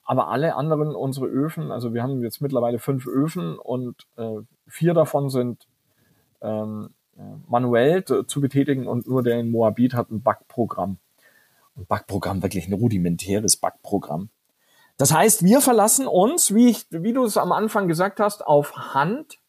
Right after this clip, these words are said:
und Hirn der Bäckerin. Also hier in Moabit steht gerade Luisa vorm Ofen und Luisa muss da mit dabei sein, die muss führen,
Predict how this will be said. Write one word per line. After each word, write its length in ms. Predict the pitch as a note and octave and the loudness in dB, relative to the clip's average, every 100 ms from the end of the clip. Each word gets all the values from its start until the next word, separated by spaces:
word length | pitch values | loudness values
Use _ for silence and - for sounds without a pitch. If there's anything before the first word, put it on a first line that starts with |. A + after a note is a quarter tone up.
| _ _ _ _ _ _ - | _ _ _ _ _ _ 2
und 400 | D3 D#3+ D#3+ - _ - | 2 2 -4 -14 _ -14
Hirn 640 | A2 C#3 D#3 F3+ G3 A3 G#3 _ _ _ _ _ | 0 4 4 4 2 -2 -6 _ _ _ _ _
der 80 | C3+ | 2
Bäckerin. 540 | D3+ C#3+ B2 A2+ D#2+ - - - - - - _ _ | 2 4 2 2 -4 -10 -20 -20 -20 -20 -20 _ _
Also 220 | B2+ C3+ - - | 0 0 -2 -6
hier 480 | C3+ C#3 B2+ E3 | -6 -2 2 4
in 80 | E3+ | 6
Moabit 400 | D#3 D3 C#3+ G3 | 6 4 2 -4
steht 260 | - F3 E3+ | 0 -2 0
gerade 640 | C#3+ C#3+ D#3+ D3+ C3 - _ | 2 4 6 4 2 -4 _
Luisa 760 | B2+ C3+ E3 G3+ G#3+ G#3+ G#3 - _ - D3 | 0 2 2 2 4 4 0 -6 _ -20 -6
vorm 300 | D#3+ E3 D3+ | -2 -2 0
Ofen 500 | D#3 G3 G#3+ G#3+ A3 _ _ _ _ _ _ _ _ _ | 0 0 -4 -6 -8 _ _ _ _ _ _ _ _ _
und 140 | C3 | -4
Luisa 640 | C3+ B2+ B2 B2+ C3+ D3+ - | -2 0 0 0 0 -2 -6
muss 360 | B2 C3 - - | -2 -2 -2 -4
da 480 | C3 B2+ B2+ C3 - _ _ _ _ _ _ - | -2 0 -2 -6 -12 _ _ _ _ _ _ -4
mit 180 | B2+ C#3 | 0 2
dabei 280 | B2 F3 | 2 2
sein, 200 | F3+ A2 | 0 -2
die 60 | A2 | -2
muss 180 | A#2+ - | -2 -4
führen, 540 | - C#3 C#3 F#3+ A3+ | 2 4 4 2 -4